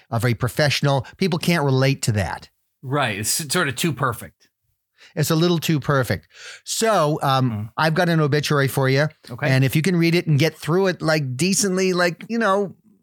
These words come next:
Speaker 1: professionally, with the gravitas you need for an obituary, we can make some scratch.
Speaker 2: Well, that'd be great. So all I have to do is read this obituary that I've never read before.
Speaker 1: Yes.
Speaker 2: And without, like, you know, breaking character or giggling or anything like that. And we're gonna get paid money.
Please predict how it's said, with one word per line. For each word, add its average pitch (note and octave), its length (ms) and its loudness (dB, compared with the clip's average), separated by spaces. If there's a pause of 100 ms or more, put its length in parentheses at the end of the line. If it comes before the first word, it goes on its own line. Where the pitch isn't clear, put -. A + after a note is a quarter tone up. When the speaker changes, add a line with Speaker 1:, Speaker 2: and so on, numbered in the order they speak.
(380)
Speaker 1:
professionally, F3 720 0
with D#3+ 220 -2
the F#3 80 0
gravitas E3+ 680 2
you D3+ 80 4
need D#3 280 2
for D#3 120 0
an C#3+ 60 2
obituary, B2+ 600 0 (180)
we D3 140 2
can C#3 180 2
make C#3 180 2
some A#2+ 200 0
scratch. - 680 0 (400)
Speaker 2:
Well, F3+ 100 -2
that'd G3+ 160 0
be F3+ 60 -2
great. D#3 220 -2
So E3+ 120 0
all F#3 160 0
I A#3 60 0
have A3 140 -2
to F#3 60 -12
do F#3+ 120 0
is C#3+ 120 -4
read F#3 220 -2
this G3+ 140 -4
obituary E3 500 -2
that C#3+ 120 -6
I've D3 180 -2
never E3 260 0
read D#3+ 240 -2
before. A2+ 540 -6 (340)
Speaker 1:
Yes. C3+ 240 2
Speaker 2:
And C#3+ 520 0
without, D#3+ 520 -2
like, C3+ 320 -2
you F3 160 -4
know, C3 260 -4 (400)
breaking D#3 600 -2
character F#3 440 0
or B2+ 360 -2
giggling D#3+ 400 -2
or D3 60 0
anything C#3+ 260 -2
like C#3+ 140 -4
that. A3 120 0
And F3+ 100 -2
we're F3 100 2
gonna F3 120 0
get E3+ 180 -4
paid F#3 320 0
money. C#3+ 380 -2